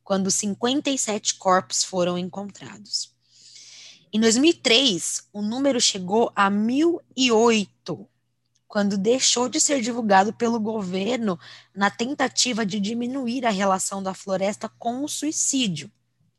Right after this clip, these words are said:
Outras referências, é, de entidades não ligadas ao governo e dados informais continuaram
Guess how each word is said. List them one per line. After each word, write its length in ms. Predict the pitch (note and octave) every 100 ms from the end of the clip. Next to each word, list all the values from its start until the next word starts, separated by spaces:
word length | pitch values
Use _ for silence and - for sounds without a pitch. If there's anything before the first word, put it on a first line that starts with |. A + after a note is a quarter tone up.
| _ _ _ _ _ - _ -
Outras 260 | A#3 D4 C#4+
referências, 880 | C#4 B3 G3+ G#3+ - F3+ E3+ -
é, 300 | - E3+ E3+
de 180 | E3+ E3+
entidades 600 | F#3+ F#3+ F#3 F3 E3+ D#3
não 120 | F#3 G3+
ligadas 400 | A3+ F#3 F3+ E3+
ao 80 |
governo 540 | E3 E3 D#3+ F3 G#3 A#3+ - - - _ _ _
e 120 | - G#3
dados 500 | F#3+ E3+ F3 F3 -
informais 920 | G#3+ A3 A#3+ B3 G#3+ F3 E3+ A3 -
continuaram 840 | - B3 A#3+ - A3+ G3 F#3 G3 A3+